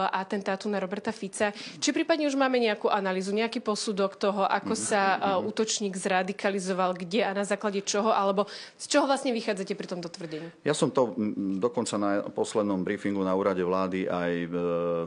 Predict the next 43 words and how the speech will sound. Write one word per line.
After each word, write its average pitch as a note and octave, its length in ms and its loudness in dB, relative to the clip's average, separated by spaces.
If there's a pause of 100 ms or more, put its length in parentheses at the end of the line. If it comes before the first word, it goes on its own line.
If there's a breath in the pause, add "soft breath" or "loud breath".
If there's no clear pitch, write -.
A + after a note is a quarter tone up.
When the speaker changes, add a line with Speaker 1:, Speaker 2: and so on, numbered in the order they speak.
(200)
Speaker 2:
ukázal F#2 480 -2
tak, F#2 160 -2
že F2+ 80 -4
som F2 160 -6
citoval F2+ 640 0
jeho F2 400 -2
výroky F#2+ 480 -2
z - 80 -16
posledného F2 720 -2
výsluchu F2 560 -6
pred, E2+ 320 -4
e, F2 320 -4 (560 loud breath)
pred, E2+ 160 0 (160)
e, E2+ 320 0
policajtom, G#2 720 -2
pretože F2 400 -6
sudca F#2+ 400 -2
ich E2+ 160 -4
prepísal G2 480 -2
do F2 80 -4
toho F#2 160 0
rozhodnutia, F2+ 480 -2
ktoré F2+ 320 -2
ste F2+ 160 -4
vy F2+ 160 -4
zverejňovali. G2 720 0 (400 loud breath)
A - 80 -14
on G2 80 -2
tam G2 160 0
jasne G#2 400 0
pomenoval, F#2+ 560 0
že F2 160 -6
nesúhlasí F#2 480 -4
s F2+ 80 -6
politikou F2+ 480 -4
tejto F2 320 -4
vlády F#2 400 0
a E2+ 80 -2
že F2 80 -6
musí F2+ 320 -4
vládu F2 320 -4
zastaviť. G#2+ 640 -4
E, - 20 -20